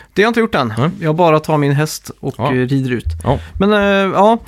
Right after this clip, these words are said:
Speaker 1: musiken,
Speaker 2: Mm.
Speaker 1: vad har du att säga om den?
Speaker 2: Väldigt stämningsfull.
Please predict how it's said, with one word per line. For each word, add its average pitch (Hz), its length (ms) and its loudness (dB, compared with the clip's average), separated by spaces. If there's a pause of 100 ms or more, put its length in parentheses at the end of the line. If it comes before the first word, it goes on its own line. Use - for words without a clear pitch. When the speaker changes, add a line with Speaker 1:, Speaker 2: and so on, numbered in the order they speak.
(140)
Speaker 1:
musiken, 214 680 4
Speaker 2:
Mm. 135 400 0
Speaker 1:
vad 175 300 4
har 185 100 4
du 180 80 4
att 165 60 2
säga 175 160 0
om 160 60 0
den? 185 200 2 (400)
Speaker 2:
Väldigt 135 560 -2
stämningsfull. 170 800 2